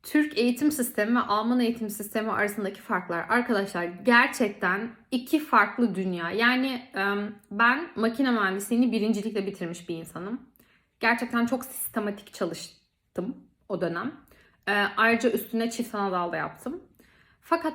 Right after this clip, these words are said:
Almanya'daki master benim için yepyeni bir dünya gibiydi. Şöyle anlatabilirim. Almanya'daki eğitim sistemi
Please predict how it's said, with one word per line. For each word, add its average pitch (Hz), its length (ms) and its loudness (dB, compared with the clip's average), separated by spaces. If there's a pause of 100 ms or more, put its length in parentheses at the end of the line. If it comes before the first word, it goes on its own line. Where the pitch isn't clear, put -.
(120)
Almanya'daki 262 720 2
master 240 720 0 (1040)
benim 277 460 2
için 370 380 0 (160)
yepyeni 262 600 4
bir 220 100 4
dünya 208 340 -2
gibiydi. 175 720 -8 (200)
Şöyle 285 320 2
anlatabilirim. 175 680 -2 (1800)
Almanya'daki 294 960 2
eğitim 226 440 2
sistemi 226 680 -4